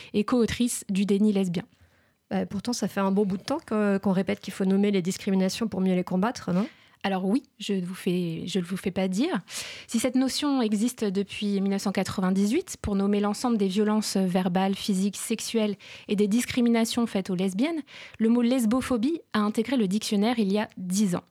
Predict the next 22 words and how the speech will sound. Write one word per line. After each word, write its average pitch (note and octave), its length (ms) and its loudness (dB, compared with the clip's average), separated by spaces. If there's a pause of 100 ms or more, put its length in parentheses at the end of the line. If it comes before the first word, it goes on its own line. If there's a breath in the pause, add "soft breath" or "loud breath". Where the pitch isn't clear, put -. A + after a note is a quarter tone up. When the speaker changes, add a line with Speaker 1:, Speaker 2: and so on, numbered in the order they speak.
(600 loud breath)
Speaker 1:
L'idée A3 240 2
des G#3 160 2
militantes A3 580 0
lesbiennes G#3 560 2
qui G#3 140 -2
se G3+ 100 -6
sont G3 180 -2
battues G#3+ 380 0
pour G#3+ 140 0
l'emploi F#3+ 280 0
de F3+ 60 -4
ce - 140 -4
mot B3+ 200 2 (360 loud breath)
était A#3 180 2
de A3+ 80 4
pointer C4 640 -2
la G#3 160 2
fausse - 320 -4
neutralité A#3+ 520 0
du G#3 140 4
mot G#3+ 320 2
homophobie, B3+ 600 2